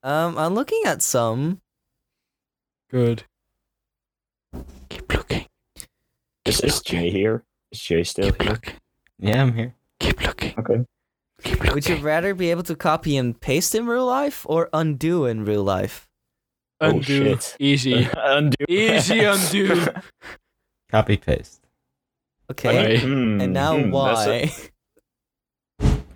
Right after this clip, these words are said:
Speaker 2: So I can
Speaker 4: Because I
Speaker 2: just undo
Speaker 4: feel like
Speaker 2: my
Speaker 4: if
Speaker 2: life.
Speaker 4: you were able to undo everything you did, life would become pretty fucking miserable.
Speaker 1: Yeah, you'd just be like, "Oh, that didn't work out."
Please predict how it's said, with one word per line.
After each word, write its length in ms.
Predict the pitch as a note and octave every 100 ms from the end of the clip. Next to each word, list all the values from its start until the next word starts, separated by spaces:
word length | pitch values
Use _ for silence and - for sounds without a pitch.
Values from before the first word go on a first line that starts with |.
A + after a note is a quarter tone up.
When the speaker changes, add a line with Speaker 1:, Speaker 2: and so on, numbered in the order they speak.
| _ A2
Speaker 2:
So 100 | G#2
I 20 |
can 0 |
Speaker 4:
Because 420 | A#2+ - C3 B2+
I 60 | A#2+
Speaker 2:
just 120 | C3
undo 180 | C3 B2+
Speaker 4:
feel 300 | B2+ A2+ G2+
like 220 | F#2 C#3+
Speaker 2:
my 200 | C#3 B2
Speaker 4:
if 220 | A2 A#2+
Speaker 2:
life. 80 | A#2+
Speaker 4:
you 80 | A2+
were 100 | A2+
able 380 | G2+ A2 G#2+ G#2 -
to 180 | A2 -
undo 520 | G2+ F#2+ E2 G2+ G2 F2 -
everything 840 | G2 F#2 F2 - F2+ F2 E2+ D#2+ _ _ _ _
you 200 | F2+ F2+
did, 460 | D#2 G2+ F2 D2 - _ _ _ _ _ _ _ _ _ _ _ _ _ _ _ _
life 400 | G#2 G#2 B2+ C3
would 160 | A#2 -
become 340 | B2 - A#2
pretty 380 | G#2+ - A#2 C#3
fucking 500 | B2+ C3 C3 C#3 C3
miserable. 480 | C3+ D3+ D3+ A#1+ C#2 F2 _ _ _ _ _
Speaker 1:
Yeah, 200 | C3+ C#3+
you'd 240 | B2+ B2+ B2+
just 440 | C#3 C3 - C3+
be 140 | C#3 C3+
like, 160 | B2
"Oh, 140 | B2+ B2+
that 140 | B2
didn't 200 | C3 A2
work 220 | G#2+ G#2
out." 280 | A2 A2 A#2